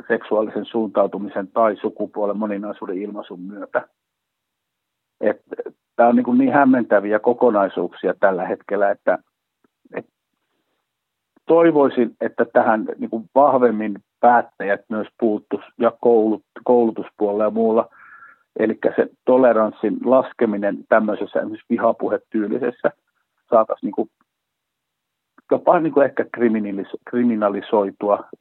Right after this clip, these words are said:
niin kuin monessa muussakin, kohdistuu se nyt mihin tahansa, mutta meillähän on lainsäädäntö, jonka mukaan pitäisi toimia, mutta se ei vaan tällä hetkellä näytä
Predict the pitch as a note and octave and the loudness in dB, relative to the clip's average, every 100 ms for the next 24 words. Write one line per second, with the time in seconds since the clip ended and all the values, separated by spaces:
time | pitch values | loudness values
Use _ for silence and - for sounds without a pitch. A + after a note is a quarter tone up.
0 | F#2+ G#2 D3 C3+ C3 B2 B2 A2+ - - | -12 -6 0 2 2 2 2 2 0 -8
1 | A2+ - A#2+ A2 - A#2+ - A2+ G2+ - | -2 0 0 -2 -2 -2 0 -2 -4 -8
2 | G#2+ A2+ G#2 G#2 - G2 - A2 A2 B2 | -8 -4 -2 0 0 -2 -2 -4 0 0
3 | C3+ B2+ B2 - A2+ A2 A2+ A2+ A#2 A2+ | 2 4 2 2 0 0 -2 -2 0 0
4 | A2 A#2+ A2+ B2 A#2+ A#2 - A#2 A2+ A#2 | 0 0 0 0 0 -2 -2 -2 0 -2
5 | G#2+ - - A2 A2 G#2+ - G#2+ G2+ G2+ | -6 -8 -4 -2 0 0 2 0 0 -4
6 | - G#2 G2+ G2 | -4 -6 -4 -6